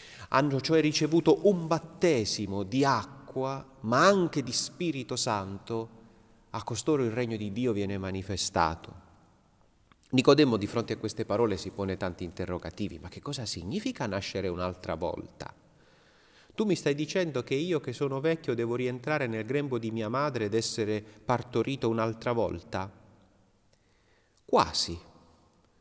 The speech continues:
perché non si tratta di entrare nel grembo della propria mamma, si tratta di entrare nel grembo della Chiesa, si tratta di entrare nel grembo di Dio, nella mente di Dio,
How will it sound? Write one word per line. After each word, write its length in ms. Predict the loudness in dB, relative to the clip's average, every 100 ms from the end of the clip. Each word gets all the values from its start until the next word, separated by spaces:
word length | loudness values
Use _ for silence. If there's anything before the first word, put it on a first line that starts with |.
| _ _ _ _ -8
perché 240 | -4 -2
non 140 | -2
si 140 | -2 -4
tratta 300 | -4 -2 -2
di 140 | 0
entrare 400 | 0 0 -2 -2
nel 180 | -2 -2
grembo 360 | -2 -2 -2 -2
della 240 | -2 -4
propria 340 | -4 -6 -6
mamma, 640 | -4 -4 -4 -6 -6 -8 -10 -20 -20 _ _ _ _ _ _
si 200 | -14 -10
tratta 280 | -8 -8 -6
di 140 | -4 -4
entrare 420 | -6 -8 -6 -4
nel 240 | -4 -2
grembo 540 | -2 -4 -4 -4 -4 -6
della 280 | -10 -8 -10
Chiesa, 640 | -8 -4 -4 -6 -10 -14 -20 _ _ _ _ _ _ _ -20 -20 -20 -20 -14
si 180 | -10
tratta 260 | -6 -6 -4
di 120 | -2
entrare 340 | -4 -4 -6 -6
nel 180 | -4
grembo 320 | -4 -4 -4 -6
di 160 | -8
Dio, 460 | -6 -4 -4 -8 -12 -20 -20 -20 _ _ _ _ _ _ _ -20 -12
nella 260 | -6 -4 0
mente 500 | 2 2 0 -2 -6
di 140 | -10
Dio, 440 | -12 -10 -10 -10